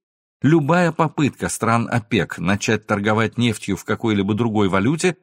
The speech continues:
встречает упорное сопротивление Саудовской Аравии и Кувейта, тоже являющихся военными протекторатами С Ш А. Когда Саддам Хусейн предпринял смелый шаг, перейдя в одностороннем порядке с доллара на евро в двухтысячном году,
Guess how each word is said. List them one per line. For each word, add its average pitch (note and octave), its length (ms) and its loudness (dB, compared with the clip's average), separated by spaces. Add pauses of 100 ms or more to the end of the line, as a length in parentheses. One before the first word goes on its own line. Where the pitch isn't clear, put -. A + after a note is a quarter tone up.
(220)
встречает C#3+ 600 0
упорное D3 520 0
сопротивление A#2+ 800 0
Саудовской G#2+ 580 -2
Аравии G#2+ 440 2
и A2+ 160 -4
Кувейта, F#2 640 -2 (320)
тоже D3 340 2
являющихся G#2+ 880 0
военными F#2+ 460 0
протекторатами G2 800 -4
С G#2 180 -4
Ш - 160 -4
А. - 180 -6 (1120)
Когда G2 380 0
Саддам G#2+ 400 0
Хусейн G2 640 -4 (300)
предпринял C3 560 0
смелый C#3+ 480 0
шаг, A#2+ 420 -2
перейдя F#2 400 -2
в G#2+ 80 0
одностороннем G#2 680 0
порядке G#2 480 -2
с E2 80 -10
доллара A2 400 0
на G2 120 2
евро G#2 420 0
в D2+ 100 -8
двухтысячном G2+ 640 -4
году, F2+ 320 0